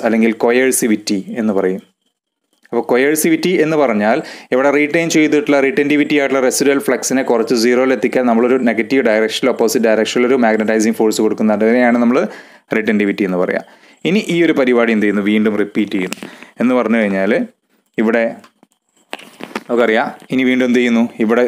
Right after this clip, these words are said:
ഇനിയും ഈ ഫ്ലക്സ് ഡെൻസിറ്റി, ഈ മാഗ്നറ്റൈസിങ് ഫോഴ്സ് കൂട്ടുന്നതിനനുസരിച്ച് ഇതേപോലെ എന്ത് ചെയ്യുന്നു, ഫ്ലക്സ് ഡെൻസിറ്റി ഇങ്ങനെ കൂടും, കൂടി കൂടി കൂടി കൂടി ഇവിടെ മാക്സിമത്തിലെത്തും. പിന്നെ എന്ത് ചെയ്യുന്നു,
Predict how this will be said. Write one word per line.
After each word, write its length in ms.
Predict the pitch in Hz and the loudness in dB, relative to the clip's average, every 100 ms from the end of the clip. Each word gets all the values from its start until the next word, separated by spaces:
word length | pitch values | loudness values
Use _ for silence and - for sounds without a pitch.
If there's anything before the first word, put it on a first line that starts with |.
| 120 | 2
ഇനിയും 180 | 131 151 139 | 0 -2 0
ഈ 20 | 139 117 | 2 2
ഫ്ലക്സ് 220 | 131 120 131 | -2 -2 -2
ഡെൻസിറ്റി, 340 | 127 127 123 131 - 131 | 0 0 0 0 0 2
ഈ 20 | 131 123 | 2 0
മാഗ്നറ്റൈസിങ് 560 | 120 123 127 127 135 - | 0 0 0 -2 -4 0
ഫോഴ്സ് 360 | 127 123 123 110 - | 2 2 0 -2 -2
കൂട്ടുന്നതിനനുസരിച്ച് 880 | 123 123 123 123 120 104 113 120 151 175 - - _ 117 | 0 0 0 0 0 0 -2 0 -2 -4 -12 -20 _ 0
ഇതേപോലെ 320 | 113 113 110 110 | 2 2 2 2
എന്ത് 100 | 107 | 2
ചെയ്യുന്നു, 180 | 104 101 | 0 -2
ഫ്ലക്സ് 240 | 110 101 113 | -2 -2 -2
ഡെൻസിറ്റി 280 | 107 104 110 | -2 0 0
ഇങ്ങനെ 160 | 107 101 | 0 0
കൂടും, 220 | 104 175 - - _ - | 0 -2 -8 -20 _ -2
കൂടി 140 | 117 113 | 0 0
കൂടി 160 | 113 113 | 0 0
കൂടി 180 | 113 110 | 0 0
കൂടി 180 | 110 113 104 - - | 0 0 -2 -8 -12
ഇവിടെ 180 | - 113 107 | -4 0 0
മാക്സിമത്തിലെത്തും. 720 | 101 - 113 117 110 - 117 - - _ | 0 0 0 2 0 0 -6 -8 -20 _
പിന്നെ 140 | 196 208 | -2 0
എന്ത് 100 | 175 | 2
ചെയ്യുന്നു, 240 | 147 131 | 2 0